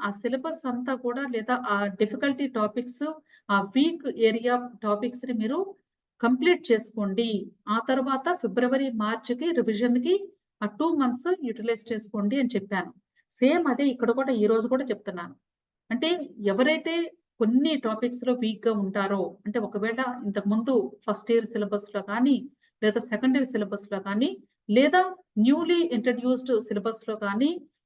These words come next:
ఏదైనా టాపిక్స్ డిఫికల్టీగా ఉంటే ఆ టాపిక్స్ ని లేదా అసలు చదవకుండా టచ్ చేయకుండా ఉన్నటువంటి టాపిక్స్ ఉన్నా సరే వాటిని కూడా మీరు జాగ్రత్తగా ఇప్పుడైనా సరే కనీసం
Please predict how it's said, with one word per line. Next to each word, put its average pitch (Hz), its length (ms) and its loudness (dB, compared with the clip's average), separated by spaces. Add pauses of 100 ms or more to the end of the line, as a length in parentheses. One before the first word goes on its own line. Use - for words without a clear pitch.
(180)
ఏదైనా 330 320 4 (120)
టాపిక్స్ 240 360 -2 (120)
డిఫికల్టీగా 247 640 0 (120)
ఉంటే 196 220 0 (600)
ఆ - 20 6 (140)
టాపిక్స్ 247 460 -2
ని 220 80 -2 (320)
లేదా 247 220 6 (160)
అసలు 302 240 -4 (120)
చదవకుండా 277 600 0 (240)
టచ్ 226 220 0
చేయకుండా 269 480 0
ఉన్నటువంటి 233 400 -6 (100)
టాపిక్స్ 208 360 -6 (180)
ఉన్నా 202 180 -4 (140)
సరే 254 180 -4 (560)
వాటిని 285 360 2 (100)
కూడా 247 180 0 (140)
మీరు 226 180 -6 (240)
జాగ్రత్తగా 226 560 -2 (240)
ఇప్పుడైనా 285 480 2 (140)
సరే 226 180 0 (140)
కనీసం 214 340 -2